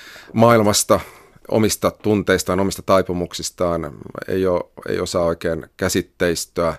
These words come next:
Sellainen ihminen, vaikka hänelle tarvittaisiin mitä vapauksia, niin ei hän pysty niitä hyödyntämään. Autonomia on se ensimmäinen käsite, ja siinä hyvinvointivaltio tulee peliin tarjoamalla koulutuksen, ö,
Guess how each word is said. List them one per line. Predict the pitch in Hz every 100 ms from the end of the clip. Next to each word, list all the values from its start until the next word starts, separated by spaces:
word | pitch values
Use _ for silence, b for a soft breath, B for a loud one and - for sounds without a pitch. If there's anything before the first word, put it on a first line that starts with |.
| b b
Sellainen | - 123 104 92
ihminen, | 98 92 87
vaikka | 90 98
hänelle | 107 110 -
tarvittaisiin | 101 107 -
mitä | 139 95
vapauksia, | 87 - 80 78 - 50 50
niin | 50 50
ei |
hän | 104 113
pysty | 135 -
niitä | 139 120
hyödyntämään. | 127 104 64 57 - 60 - B B
Autonomia | 131 151 - 92 82 80
on | 80
se | 85 _ _ _ -
ensimmäinen | 110 90 82 80 82
käsite, | 85 80 80
ja |
siinä | 76 139 113
hyvinvointivaltio | 110 101 80 78 73 76 78 76
tulee | 80 80
peliin | 78 92 82 80 - B B B
tarjoamalla | - 95 87 85
koulutuksen, | - 107 92 85 78 - - 78 78 - b b b
ö, | b